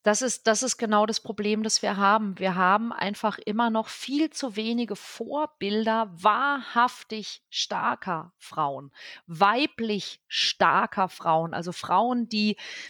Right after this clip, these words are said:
die weiblich sind, die, die, ähm, wirklich in ihrer Weiblichkeit auch sind und die trotzdem einfach stark sind. Also es ist sehr häufig, wenn ich, ich mache ein, zwei Mal im Jahr, mache ich auch Workshops nur für Frauen zum Thema Weiblichkeit.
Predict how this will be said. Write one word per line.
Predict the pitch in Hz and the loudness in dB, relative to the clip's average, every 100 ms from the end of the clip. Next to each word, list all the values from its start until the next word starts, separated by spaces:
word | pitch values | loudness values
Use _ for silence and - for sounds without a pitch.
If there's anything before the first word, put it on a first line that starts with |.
| _ 220 | _ -4
die | 185 165 | -4 0
weiblich | 202 170 262 - 262 254 - | 2 4 0 0 0 0 -2
sind, | - 233 220 233 226 - - | 0 2 4 2 -2 -6 -4
die, | 202 196 190 - | -2 -2 -4 -6
die, | 196 190 185 185 - - | -4 -2 -2 -4 -6 -4
ähm, | 185 180 180 175 175 - | 0 0 -2 -6 -8 -10
wirklich | 180 165 214 226 226 202 - | -10 0 0 2 0 0 -2
in | 233 240 | 2 2
ihrer | 233 220 202 175 | 2 4 4 4
Weiblichkeit | 180 226 - 233 - 214 214 | 4 2 -4 -8 0 0 0
auch | - 196 | -4 -4
sind | - 202 220 226 | -2 0 0 -2
und | 202 208 | -6 -6
die | 208 - | -8 -8
trotzdem | - 208 - - - 247 233 - - - | -2 -2 -2 -6 -2 -2 -2 -8 -20 -10
einfach | 196 196 202 - _ | -6 -4 -6 -8 _
stark | - - - 202 247 311 - | 2 2 4 4 4 2 0
sind. | - 147 147 - | -6 -6 -8 -4
Also | 175 190 | -2 0
es | 196 | -2
ist | - | 0
sehr | 233 285 247 | 2 2 4
häufig, | 247 311 - 233 - | 2 2 0 -4 0
wenn | 202 | -2
ich, | 190 - | -2 -6
ich | - - | -12 -8
mache | 208 196 - | -2 -2 0
ein, | 196 226 | -2 -2
zwei | - 214 | 0 0
Mal | 202 196 | 2 2
im | 190 | 2
Jahr, | 180 180 226 | 4 4 4
mache | 208 214 | 0 -2
ich | - | -6
auch | - - | -6 2
Workshops | 214 - 208 - | 2 2 -4 -2
nur | 208 208 262 330 | 2 2 4 2
für | - 247 | 0 -10
Frauen | - 214 226 247 | -2 2 2 0
zum | - 214 | -4 -6
Thema | 202 185 | -2 0
Weiblichkeit. | 151 147 - 214 - - 240 320 | 2 0 -2 -8 -4 2 2 2